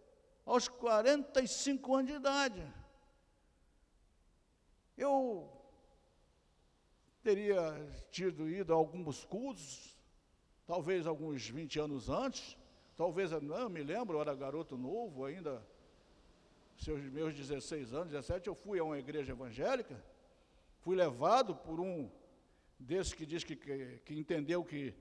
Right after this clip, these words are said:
tem que pregar a toda criatura, ele me levou a uma igreja.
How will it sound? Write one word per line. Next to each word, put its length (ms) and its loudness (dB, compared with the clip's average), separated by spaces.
tem 160 -2
que 60 -14
pregar 320 2
a 60 0
toda 220 0
criatura, 520 -2
ele 160 0
me 100 -2
levou 300 0
a 40 0
uma 140 -2
igreja. 460 -6